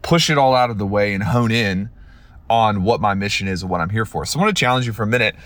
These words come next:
I think a lot of times people think that there's something wrong with their business or they're not as skilled as I am or not as skilled as Chris is or whatever, this, that, or the other. But I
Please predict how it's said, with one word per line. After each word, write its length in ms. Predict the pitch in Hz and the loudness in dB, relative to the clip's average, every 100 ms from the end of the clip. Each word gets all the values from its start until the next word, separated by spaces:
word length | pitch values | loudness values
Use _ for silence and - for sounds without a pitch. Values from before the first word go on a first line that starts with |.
| - - | -10 -2
I 60 | 123 | -2
think 220 | 208 175 | 0 0
a 40 | |
lot 220 | 117 123 | 2 2
of 80 | 139 | 2
times 220 | 113 90 - | -2 -4 -4
people 240 | 127 - | -8 -4
think 240 | 147 156 | -4 -2
that 100 | 120 | -2
there's 180 | 117 107 | -2 -2
something 280 | 151 165 107 | -2 -2 0
wrong 240 | 101 117 | 0 0
with 120 | 107 - | -2 -4
their 120 | 95 | -4
business 500 | 120 127 127 120 92 | -2 -2 -2 -6 -4
or 40 | |
they're 100 | 98 | -2
not 160 | 113 95 | 0 0
as 100 | 92 | -2
skilled 400 | - 151 147 139 | -4 0 2 2
as 140 | 120 | 2
I 160 | 123 117 | 2 2
am 180 | 113 98 | -2 -2
or 60 | |
not 160 | 82 69 | -2 -4
as 80 | - | -4
skilled 260 | - 120 | 0 0
as 100 | 110 | 0
Chris 280 | - 127 - | -4 -4 -4
is 100 | 107 | -4
or 80 | 98 | -2
whatever, 380 | 120 120 120 110 | 0 0 0 -4
this, 200 | 117 - | -4 2
that, 180 | 107 98 | 0 2
or 20 | |
the 120 | 107 | -2
other. 160 | 101 90 | -2 0
But 180 | 104 | -2
I 260 | - - | -2 -20